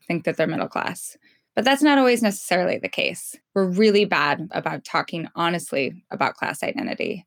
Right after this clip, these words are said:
And until we can talk more honestly about it, we're still gonna face a lot of these problems of inequality in our country right now. This is a really big, really complicated topic. And I found that Rachel Sherman's work has actually allowed me to think about it in really interesting ways.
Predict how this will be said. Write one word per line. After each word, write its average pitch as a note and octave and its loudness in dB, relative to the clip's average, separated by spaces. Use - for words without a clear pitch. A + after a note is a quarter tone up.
And F#3 2
until G#3 2
we A#3 4
can A3 2
talk F3 -2
more A3+ 4
honestly D#3+ 0
about B2+ 0
it, - 0
we're E3 -2
still F#3 0
gonna E3+ 0
face E3 0
a E3 0
lot D#3 0
of D3+ 0
these D3+ -2
problems D3 -2
of D#3 -8
inequality D#3+ 0
in - -2
our - -4
country - -4
right - -2
now. - -6
This G#3+ 0
is C4 4
a B3+ 4
really A3 4
big, F3+ 2
really E3+ 4
complicated D#3+ -4
topic. - -8
And G#3+ 4
I G#3+ 4
found A3 4
that G3+ 2
Rachel A#3 2
Sherman's C4+ 2
work E3 2
has F#3 -6
actually F3 -2
allowed D#3+ 0
me E3 -8
to D#3+ -2
think D#3+ -8
about D#3+ -2
it - 2
in F3+ -2
really A3 4
interesting - -4
ways. - -2